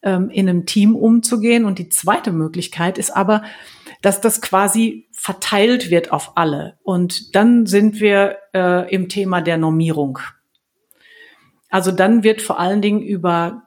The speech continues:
Gleichsein, Gleichheit, über, äh, welche Norm gilt hier eigentlich, die Führung quasi auf alle Köpfe verteilt. Dann ist es nicht mehr so, dass das auch immer so g-, gerade klar beobachtbar ist, äh, wer ist es denn jetzt, wer hier,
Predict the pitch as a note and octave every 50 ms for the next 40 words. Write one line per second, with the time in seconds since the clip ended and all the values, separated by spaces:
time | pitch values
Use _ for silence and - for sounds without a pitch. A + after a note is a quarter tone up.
0 | - D#3 - - E3+ E3 E3 E3+ F#3 G#3+ A#3 A3+ - - - - - G#3+ G#3 G3+
1 | G#3 G#3+ A3 A3 G#3+ F#3 F#3 F3+ F3 F3+ F#3+ G3+ G3 - G#3 G3+ G3 G3 F#3+ -
2 | - G3+ F3+ E3 F3 E3+ E3+ E3 F3+ - - _ - F3 E3+ E3+ E3+ D#3 F3 F#3+
3 | F#3 - A3 G3+ F#3 F3+ E3+ E3 E3 F3 F#3+ G#3+ A3+ A#3+ A#3 F#3 G#3+ G#3+ G3+ G3+
4 | G3 - - F#3 E3+ - D#3+ D#3+ E3 F3 F3 G3+ G3 - - G#3+ G#3+ - - -
5 | - - - G3 F3 - - - G3 G3 F#3+ F#3+ F3+ - - - E3 E3+ E3 F3
6 | F3 - - - E3 E3 E3 E3 E3 - D3+ C#3+ - F3 E3 - - D#3+ - -
7 | D#3+ D#3 D#3+ D#3+ F3 F3+ A3 G#3+ - A3 G3 - - G3 G3+ G3+ - A3 G#3 G#3
8 | G3+ F3+ F3 F#3+ G3 G3 G3+ G3 - - - - - - _ _ - F#3+ F3+ -
9 | - - - _ - G3 F#3+ - - - - - G3+ G#3 G#3+ A3+ A3 F#3 F#3 G3
10 | F#3+ F#3 - - - - F3+ F#3 F#3 F#3 G3 F#3 F#3 - _ _ - - - F#3
11 | F3 F#3 G3+ G#3 F#3 G#3+ G#3+ A3 G#3 G3 F3+ G#3+ F#3+ - - - - - F3 E3
12 | F3+ - G3 G3 F#3+ - - - - - - F3+ F3 E3+ E3 D#3+ D#3+ F3+ - A3+
13 | - - F#3 - - - E3 D#3+ D#3 E3 E3+ E3 - - E3 D#3+ D#3 D3 D#3 D3+
14 | D3+ D3 D3+ -